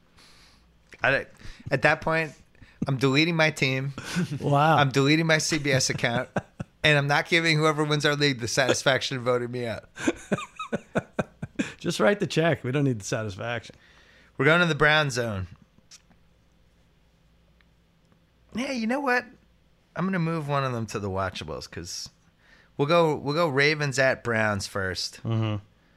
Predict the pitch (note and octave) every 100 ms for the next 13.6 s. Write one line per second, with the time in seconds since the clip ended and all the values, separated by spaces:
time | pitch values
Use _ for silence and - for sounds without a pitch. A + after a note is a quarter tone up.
0 | _ _ _ _ _ A3 E4 - D4+ A3
1 | - G#3 - F3+ - C3+ B2 A2 G#2+ G#2
2 | C3+ G#2 - E3+ C#4 C#4 - C4 C3 C3
3 | F3+ A#3+ A3 E3+ C#3+ F3+ E3 D#3+ C3+ -
4 | G#3+ G3+ E3 C#3+ - F3+ F3+ D#3+ G3 F#3+
5 | G3+ D#3 F3+ G3+ G3 G3 - A3 B3 A#3+
6 | G3+ C3+ C4+ C#4 - C#4 D4+ C#4 F3 C3
7 | - - F3+ C#4 D#4 C#4+ C#4 A#3+ C4 B3+
8 | A3+ G#3 F3+ D3 E3+ D3 E3+ G3 G#3+ A3
9 | A3 G#3+ A3+ A#3 F3 - D#3+ F3+ G3 G3+
10 | F3 E3 G3 F3+ E3 D#3 C#3+ G3+ A3+ A3
11 | G3+ E3 D#3+ F#3+ G#3 G3 E3 G3+ G3 F3+
12 | D#3+ F#3+ G3+ G#3+ - D4 F4 G4 F4 B2+
13 | A2+ A3+ B3+ E4 -